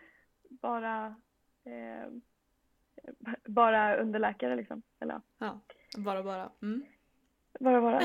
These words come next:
Speaker 2: <laughs> Mer då?
Speaker 1: Ja, jag, eh, tränar och tävlingssatsar i styrkelyft.
Speaker 2: Mm.
Speaker 1: Ja, det har vi ju sagt.
Speaker 2: Ja.
Speaker 1: Jag har tränat i två och ett halvt år, tävlat i ungefär ett och ett halvt år.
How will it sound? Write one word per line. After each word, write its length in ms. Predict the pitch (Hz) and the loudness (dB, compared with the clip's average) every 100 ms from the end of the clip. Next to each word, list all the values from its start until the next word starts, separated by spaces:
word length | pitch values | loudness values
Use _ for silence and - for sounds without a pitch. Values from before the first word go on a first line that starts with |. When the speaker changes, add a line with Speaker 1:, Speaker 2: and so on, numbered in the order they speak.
| 302 285 359 359 311 | 2 2 2 4 4
Speaker 2:
<laughs> 520 | 277 - - - - | 4 2 -8 -8 -4
Mer 360 | 269 240 226 - | 2 4 2 0
då? 220 | - 240 - _ _ _ _ _ _ _ _ _ _ _ - - - - - - - _ _ _ | -2 -4 -14 _ _ _ _ _ _ _ _ _ _ _ -20 -20 -20 -20 -20 -20 -20 _ _ _
Speaker 1:
Ja, 460 | 214 254 269 262 254 | 8 12 12 12 12
jag, 420 | 254 254 247 220 | 12 10 8 4
eh, 340 | 247 240 226 - - | 4 6 4 0 -2
tränar 580 | 254 226 214 214 - - | -2 -2 -4 -6 -6 -10
och 220 | - - - _ _ - | -14 -20 -20 _ _ -8
tävlingssatsar 1000 | 233 214 - - 214 - - - 80 | -4 -4 -6 -10 -10 -12 -10 -8 -6
i 280 | - 120 - - - | -6 -6 -6 -10 -12
styrkelyft. 680 | - - - - - - _ | -6 -6 -6 -4 -4 -6 _
Speaker 2:
Mm. 140 | 208 262 | 0 6
Speaker 1:
Ja, 60 | |
det 100 | 277 | 6
har 80 | 254 | 6
vi 80 | 269 | 2
ju 60 | |
sagt. 280 | 285 311 - - _ - | -2 -4 -6 -20 _ -8
Speaker 2:
Ja. 160 | 247 226 | 0 2
Speaker 1:
Jag 60 | 302 | 2
har 140 | 302 311 _ - | 0 -6 _ -2
tränat 320 | 277 277 277 | 0 -2 -2
i 120 | 294 | -4
två 180 | - 269 | 2 2
och 140 | 277 | 2
ett 80 | - | 2
halvt 240 | 277 277 | 0 2
år, 280 | 262 262 302 - | 2 2 -2 -2
tävlat 420 | 262 240 254 - | 0 0 -4 -4
i 100 | 254 | -2
ungefär 360 | 247 - - | 0 2 2
ett 220 | - - - | 0 -6 -8
och 120 | - | -2
ett 80 | - | -2
halvt 300 | 233 - 240 | -2 -2 0
år. 260 | 233 349 | 2 0